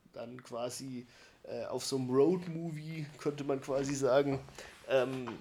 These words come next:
versucht zu beschützen und bestimmte Sachen zu erreichen. Ich will's nicht zu viel vorwegnehmen. Ähm, Pedro Pascal ist der,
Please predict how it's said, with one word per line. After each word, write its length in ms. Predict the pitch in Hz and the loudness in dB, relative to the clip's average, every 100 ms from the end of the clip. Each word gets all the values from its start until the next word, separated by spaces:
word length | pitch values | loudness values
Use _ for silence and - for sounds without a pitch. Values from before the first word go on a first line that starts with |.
| - - - | -14 -20 -10
versucht 380 | 156 143 156 | -6 -6 -6
zu 200 | - - 131 | -10 -12 -8
beschützen 600 | 143 147 160 - 139 107 | -4 -2 -2 -2 -4 -6
und 360 | 113 131 120 | -6 -6 -10
bestimmte 340 | - - 120 120 | -8 -8 -6 -8
Sachen 260 | 113 127 | -8 -8
zu 120 | 120 107 | -6 -4
erreichen. 340 | 107 117 120 | -2 -4 -4
Ich 100 | 123 | -8
will's 200 | 131 - | -8 -8
nicht 120 | 123 | -12
zu 80 | - | -14
viel 160 | - 131 | -16 -14
vorwegnehmen. 540 | 113 123 120 127 120 - _ - - - - - - - - - - | -8 -8 -8 -10 -12 -16 _ -20 -20 -20 -20 -20 -20 -20 -20 -20 -2
Ähm, 600 | 143 156 165 170 170 160 139 - - _ _ _ _ _ _ _ _ _ _ _ _ _ - | 4 6 4 0 0 -2 -10 -16 -20 _ _ _ _ _ _ _ _ _ _ _ _ _ -6
Pedro 380 | 165 180 180 | -2 2 2
Pascal 960 | 151 - 139 - - - 143 - 240 262 - _ _ _ _ - | 0 -2 -2 -2 -2 -2 0 0 -2 -6 -12 _ _ _ _ -6
ist 400 | 156 151 - - | -6 -4 -8 2
der, 640 | 143 143 135 135 131 131 | 4 4 2 0 -2 -8